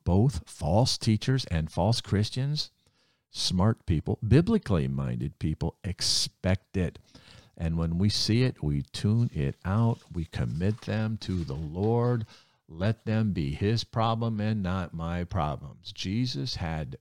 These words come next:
Judas, who betrayed him for thirty pieces of silver. Peter denied him three times, and all the rest of his team fled him in fear the night of his arrest. Why should we think we deserve better than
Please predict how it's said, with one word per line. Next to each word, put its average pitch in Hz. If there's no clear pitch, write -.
Judas, 95
who 85
betrayed 101
him 80
for 76
thirty 80
pieces 78
of 80
silver. 78
Peter 120
denied 107
him 87
three 87
times, 85
and 80
all 113
the 156
rest 123
of 117
his 123
team 101
fled 107
him 80
in 80
fear 78
the 65
night 76
of 78
his 82
arrest. 76
Why 95
should 58
we 95
think 92
we 95
deserve 73
better 78
than 71